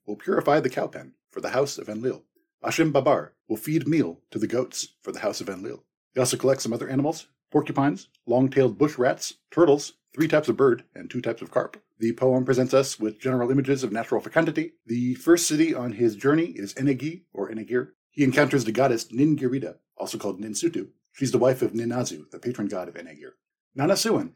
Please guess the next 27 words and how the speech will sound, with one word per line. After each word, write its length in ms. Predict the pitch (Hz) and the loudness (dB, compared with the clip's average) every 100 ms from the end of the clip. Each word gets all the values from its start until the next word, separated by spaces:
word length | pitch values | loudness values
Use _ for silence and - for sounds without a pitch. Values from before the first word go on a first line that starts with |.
| - | -10
will 120 | 113 | -2
cause 220 | 127 120 | 0 0
six 200 | - 208 | -2 -4
hundred 280 | 320 180 175 | 0 2 2
cows 360 | 160 117 - - | 2 -2 -8 -16
to 140 | - | -8
give 180 | 85 - | -8 -4
birth 220 | 104 - _ _ | -4 -4 _ _
to 60 | - | -16
calves 480 | - 123 - - - _ | -8 -6 -6 -10 -20 _
for 100 | 90 | -14
the 80 | 82 | -6
house 280 | 98 120 101 | -4 -4 -8
of 80 | |
Enlil. 360 | 101 101 - - _ _ _ _ | -8 -8 -10 -14 _ _ _ _
For 120 | - 117 | -10 0
he 120 | 170 | 4
will 100 | 165 | 4
cause 380 | - 147 151 131 | 4 4 4 4
their 100 | 127 | 4
bulls 400 | 127 147 156 - | 6 4 2 -8
to 140 | 120 | -6
be 100 | 104 | -4
let 240 | 104 131 | -4 -6
loose 300 | 135 139 - - | -6 -8 -8 -16
among 260 | - 131 | -20 -20
them, 200 | - - | -20 -20